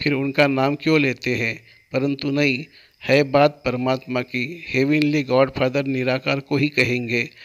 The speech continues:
लिबरेटर, गाइड बाप को ही कहते हैं।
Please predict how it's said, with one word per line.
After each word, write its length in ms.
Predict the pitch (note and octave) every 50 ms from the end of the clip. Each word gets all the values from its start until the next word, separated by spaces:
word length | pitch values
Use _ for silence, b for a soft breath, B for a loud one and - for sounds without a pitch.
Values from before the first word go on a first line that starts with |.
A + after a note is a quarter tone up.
| B B B B B B B B
लिबरेटर, 680 | A#2+ A2+ B2 B2 C3 C#3 D3 D3+ C#3+ - D3+ D3+ C#3+ C3+ - - - -
गाइड 400 | - A2 B2 B2+ B2+ C3+ D3 C#3+
बाप 420 | C#3+ B2 B2 B2+ B2 C3+ B2+ - -
को 80 | - D3+
ही 120 | D3 D3+
कहते 380 | D3 C#3 C3 B2+ A#2 - - B2+
हैं। 300 | G#2+ A2+ A#2 A#2+ C3